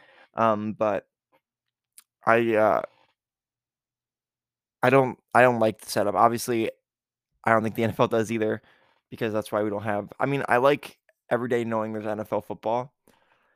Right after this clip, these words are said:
But, like, if, if that was how the, the schedule was formed, there'd be better primetime games on other days, and the games that had to get moved weren't the most exciting. So,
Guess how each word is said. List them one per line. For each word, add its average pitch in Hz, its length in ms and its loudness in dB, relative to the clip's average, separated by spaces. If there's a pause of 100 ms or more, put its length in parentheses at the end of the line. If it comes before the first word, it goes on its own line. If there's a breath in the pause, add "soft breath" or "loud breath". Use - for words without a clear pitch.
(480 soft breath)
But, 135 260 4 (800)
like, 123 320 -6 (320)
if, 127 220 -6 (100)
if 123 200 -4
that 131 180 4
was 117 260 0
how 127 200 -4
the, 107 160 -6
the 110 100 -8
schedule 110 480 -4
was 107 180 -6
formed, 110 760 -6 (760)
there'd 123 180 -2
be 120 100 -6
better 113 200 -2
primetime 104 540 -8
games 101 240 -14
on 104 100 -10
other 104 140 -10
days, 104 260 -10
and 104 140 -6
the 107 40 -6
games 110 340 -4
that 107 160 -2
had 104 140 -4
to 104 40 -8
get 104 140 -8
moved 107 340 -6
weren't 110 220 -8 (380)
the 113 60 -6
most 107 200 -6
exciting. 104 500 -6 (1500)
So, 117 640 0